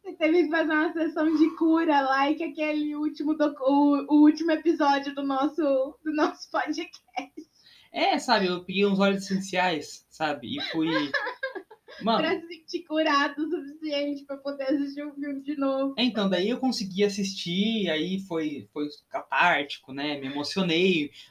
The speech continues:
Speaker 2: mais do que no cinema, né? Porque eu tava sozinho, em silêncio, eu consegui ouvir
Speaker 1: Mano, ele ficou
Speaker 2: tudo.
Speaker 1: muito bravo, sério, no cinema.
Speaker 2: Gente, o Tony
Speaker 1: Sério.
Speaker 2: Stark tava morrendo e o povo tava gritando.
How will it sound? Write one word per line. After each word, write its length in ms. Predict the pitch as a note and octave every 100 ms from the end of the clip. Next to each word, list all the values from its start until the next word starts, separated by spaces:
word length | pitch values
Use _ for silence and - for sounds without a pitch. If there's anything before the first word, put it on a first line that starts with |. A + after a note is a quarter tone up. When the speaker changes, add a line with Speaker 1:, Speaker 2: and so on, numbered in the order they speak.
| _
Speaker 2:
mais 360 | D#3 D#3+ G#3 F3
do 100 | F#3+
que 100 | F3
no 120 | E3
cinema, 520 | - F3 D#3+ E3+ C#3
né? 120 | C#3+
Porque 300 | C#3+ D3 D3
eu 160 | D3 D3
tava 240 | D3 C#3+
sozinho, 440 | C#3 E3 C#3+ D#3+ D3+
em 60 |
silêncio, 560 | C#3 E3 D#3 D3+ D#3 -
eu 60 | D3
consegui 420 | D3 - - D3
ouvir 100 | C#4
Speaker 1:
Mano, 160 | B3+ B3
ele 180 | B3+ D4+
ficou 200 | D4 B3+
Speaker 2:
tudo. 100 | B3
Speaker 1:
muito 280 | B3 B3
bravo, 400 | C#4+ A#3+ F#3+ F#3
sério, 400 | - B3 F#3 F3
no 80 | F#3 F#3+
cinema. 400 | - G3+ F3 -
Speaker 2:
Gente, 340 | G3 G3 E3+
o 40 | F#3
Tony 180 | F#3+
Speaker 1:
Sério. 160 | G#3 G3+
Speaker 2:
Stark 180 | F#3+ F#3+
tava 200 | G3 F#3
morrendo 600 | F#3 D#3+ D3 F3 G3 C#3+
e 80 | D3
o 60 |
povo 180 | D#3 E3
tava 200 | E3+ F3+
gritando. 600 | D3 F#3+ - D#3 D#3+ D3